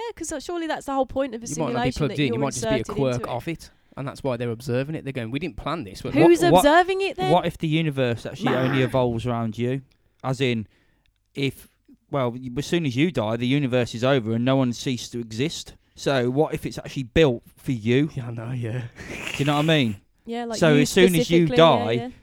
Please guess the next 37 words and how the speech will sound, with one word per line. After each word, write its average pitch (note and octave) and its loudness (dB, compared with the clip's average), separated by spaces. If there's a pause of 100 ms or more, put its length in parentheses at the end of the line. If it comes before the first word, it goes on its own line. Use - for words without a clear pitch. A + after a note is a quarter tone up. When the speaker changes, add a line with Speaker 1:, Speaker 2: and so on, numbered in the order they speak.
(180)
Speaker 3:
everything C#3+ -4
turns C#3 0
off, C#3 0
right? A2 -2 (280)
But C3+ 0
what C#3 0
if C3 -6
everything C3+ -6
did C3 -4
turn C#3+ 0
off? - -6 (420)
Speaker 1:
But C4 -8
then, C4+ -4
like, B3 -6 (120)
Speaker 3:
For A#3+ -4
Speaker 1:
but - -6
Speaker 3:
everyone C#4+ 4
Speaker 1:
if C#4+ 4
I - 8
Speaker 3:
else? B3 4
Speaker 1:
died - -8
and A3 -10
it, - -16 (200)
Speaker 3:
So - 0
Speaker 1:
but, C4+ -2
Speaker 3:
it C4 -6
Speaker 1:
like, C#4 -2
it C4+ -10
doesn't C#4+ 2
turn C4 0
Speaker 3:
technically B3 2
Speaker 1:
off D4+ -6
for E4 -12
you D#4 -6
though, D4 -8
does C#4 -12
it? D4 -10